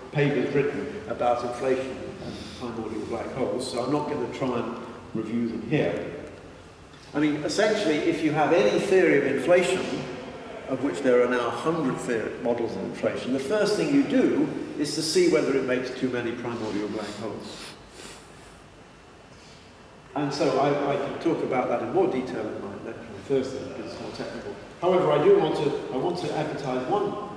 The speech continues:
important paper, and this was a paper which was, uh, I think, uh, nineteen seventy, nineteen seventy, uh, nineteen ninety-four, I think.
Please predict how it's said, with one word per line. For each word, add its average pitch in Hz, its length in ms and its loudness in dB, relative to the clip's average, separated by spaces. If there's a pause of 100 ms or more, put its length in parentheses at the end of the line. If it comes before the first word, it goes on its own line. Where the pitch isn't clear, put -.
(440)
important 131 500 -6
paper, 156 560 -2 (240)
and 143 100 -4
this 185 200 2
was 170 140 -2
a 165 120 -2
paper 175 540 4 (240)
which 147 220 -6
was, 143 280 -4
uh, 135 560 -2
I 117 80 -6
think, 180 300 -8 (260)
uh, 147 460 -2 (1300)
nineteen 156 500 -4
seventy, 165 460 -4 (500)
nineteen 160 400 -2
seventy, 156 640 -6
uh, 151 160 0
nineteen 170 360 -2
ninety-four, 151 760 0
I - 80 -4
think. - 160 -2